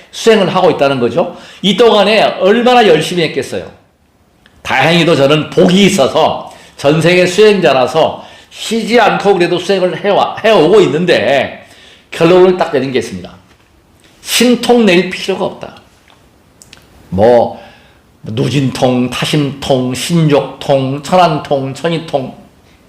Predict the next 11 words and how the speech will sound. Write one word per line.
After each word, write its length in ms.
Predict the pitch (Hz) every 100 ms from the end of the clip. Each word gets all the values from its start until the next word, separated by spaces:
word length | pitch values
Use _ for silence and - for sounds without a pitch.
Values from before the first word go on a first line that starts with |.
| _
이 60 | 233
휴대폰이 480 | 190 233 226 185 151
다 140 | 107
하고 160 | 147 131
있잖아. 480 | - - - - - _ _ _ _ -
그거 120 | 240
내서 240 | 165 160
뭐 220 | 190 123 117
하게요? 260 | 147 110 - - _ _ _ -
그렇다고 400 | 151 185 185 190
해서 540 | 170 160 175 127 -